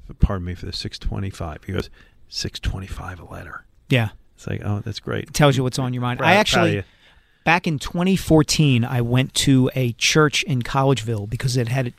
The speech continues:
Speaker 2: invited Pete to come to the service for a Q and A, and he did. And I'll just put it this way. Some of the stories he told during his Q and A were not exactly appropriate for a Sunday service.
Speaker 1: Yeah.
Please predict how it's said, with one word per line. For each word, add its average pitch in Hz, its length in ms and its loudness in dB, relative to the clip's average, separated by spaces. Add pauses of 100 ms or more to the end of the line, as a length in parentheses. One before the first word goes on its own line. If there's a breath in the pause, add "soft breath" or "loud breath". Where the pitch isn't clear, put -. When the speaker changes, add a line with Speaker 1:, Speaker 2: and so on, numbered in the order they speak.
Speaker 2:
invited 131 460 2
Pete 131 300 2 (600 soft breath)
to 123 480 4 (440)
come 160 280 4
to 151 140 4
the 123 100 2
service 143 440 4
for 120 160 0
a 104 60 0
Q 139 300 2
and 123 100 4
A, 107 320 -2 (540 soft breath)
and 139 140 -2
he 165 140 0
did. 127 500 4 (280)
And 127 480 4 (420)
I'll 165 100 2
just 175 300 0
put 208 160 8
it - 80 -2
this - 200 4
way. 101 340 -6 (500 soft breath)
Some 185 240 4
of 196 80 0
the 175 80 2
stories 165 480 6
he 139 100 -2
told 127 600 4 (180)
during 139 280 6
his 120 160 2
Q 135 220 2
and 127 80 2
A 123 120 2
were 113 140 -2
not 151 320 4
exactly 143 600 2
appropriate 120 540 4
for 113 180 -2
a 101 60 -2
Sunday 110 360 2
service. 104 400 -2
Speaker 1:
Yeah. 120 240 6